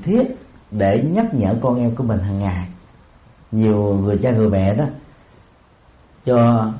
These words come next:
mê làm giàu, thời gian dành cho con không đủ, cho nên giáo dục nhân cách bị thất bại. Nhiều cha mẹ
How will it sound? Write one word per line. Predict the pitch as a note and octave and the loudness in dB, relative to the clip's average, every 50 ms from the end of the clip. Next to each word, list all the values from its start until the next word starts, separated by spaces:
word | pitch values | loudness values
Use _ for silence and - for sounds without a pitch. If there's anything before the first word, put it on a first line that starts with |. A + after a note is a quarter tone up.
| - - - | -12 -12 -8
mê | G#2 A2+ A#2+ B2+ C3+ C#3+ D3 D3 C#3+ | -4 -2 0 2 4 4 6 6 4
làm | B2+ A2+ F2+ G2 | 4 2 2 0
giàu, | G#2+ G#2 G#2 G2+ F2+ C#2 - - - - - - - - - _ - - - - - - | 0 0 0 -2 -4 -6 -10 -16 -20 -20 -20 -20 -20 -20 -20 _ -20 -20 -20 -20 -12 -4
thời | A2 G#2+ G#2+ A2 | 0 2 2 4
gian | A#2+ A#2 A2+ | 4 2 2
dành | A#2 G#2+ - | 2 0 0
cho | B2 A#2 | -2 -2
con | - C3 B2+ A#2 | -2 0 0 0
không | A#2 - C#3 C#3 B2 A#2+ | -2 -2 -2 -2 0 0
đủ, | F#2+ E3+ - - A3+ - - - - - - - - - | 0 0 -2 -2 -4 -6 -12 -14 -18 -20 -20 -20 -12 -6
cho | A2+ A2+ | -2 0
nên | A#2 A#2+ A2+ A2 G#2+ | 2 2 2 2 2
giáo | A#2+ D#3 E3 | 0 0 0
dục | C#3+ B2 A2 | -2 -2 0
nhân | B2 A#2+ A2+ | 0 0 0
cách | - D3 D3+ D3 | 0 -2 -2 -2
bị | A#2+ F#2+ | -2 -2
thất | - C3+ - - | -4 -4 -6 -6
bại. | A2+ F#2 G2 - F2+ - - - - - - - - _ _ - - - - - - - - - - - - - | -6 -6 -6 -8 -10 -12 -14 -18 -20 -20 -20 -20 -20 _ _ -20 -20 -20 -20 -20 -20 -20 -20 -20 -20 -20 -12 -4
Nhiều | A2+ A#2 A#2+ A#2+ A#2 C3 | 0 2 4 4 4 4
cha | C3 | 2
mẹ | A2+ G#2 | 2 2